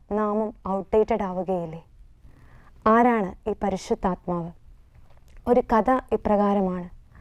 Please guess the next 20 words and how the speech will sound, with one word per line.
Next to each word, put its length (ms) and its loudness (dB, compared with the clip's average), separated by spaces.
പെയ്തു 340 6
തോരാത്ത 400 0
മഴയിൽ 420 0
ഓടിക്കളിച്ച്, 640 0
കളിച്ച് 340 4
തിമർത്ത് 400 0
ഉണ്ണിക്കുട്ടൻ 520 0
വീട്ടിലേക്ക് 520 2
കയറി 320 0
വരികയാണ്. 460 0
ഉമ്മറത്തിരുന്ന 640 4
അച്ഛൻ 240 -2
ഉണ്ണിക്കുട്ടനെ 600 4
കണ്ടപ്പോൾ 420 -2
ഇപ്രകാരം 580 0
പറഞ്ഞു, 280 -2
"ഉണ്ണിക്കുട്ടാ, 460 4
നിനക്കിത്തിരി 480 4
കുറുമ്പ് 400 4
കൂടുന്നുണ്ട്. 500 0